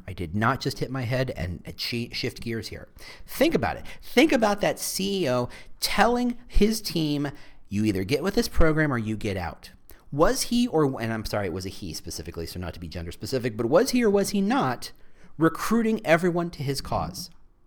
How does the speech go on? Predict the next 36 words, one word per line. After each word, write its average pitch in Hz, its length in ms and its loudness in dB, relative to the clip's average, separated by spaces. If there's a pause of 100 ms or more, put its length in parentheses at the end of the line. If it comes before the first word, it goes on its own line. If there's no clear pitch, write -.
(560)
Now, - 180 0 (140)
he 220 160 2
was 220 220 4
doing 294 260 4
a 247 80 2
little 233 180 -2
carrot 208 380 0
and 170 100 -2
stick 320 300 2
approach, 117 400 -4
more, 160 200 0
a 220 40 0
lot 185 180 -2
more 190 140 0
stick - 360 -4
than 170 140 -2
carrot, 120 400 0 (240)
but 247 180 2
the, 262 80 -6
the 254 140 -6
case 285 280 2
was 294 100 4
there. 135 220 6 (1120)
Join 165 400 4
in 131 360 0 (120)
or 196 120 6
don't 190 300 6
join 113 240 2
in, 101 340 -2
this 131 280 0
is 139 100 0
your 143 100 0
chance. - 440 -8 (920)
Come 135 240 0
on 214 160 6
in, 160 320 0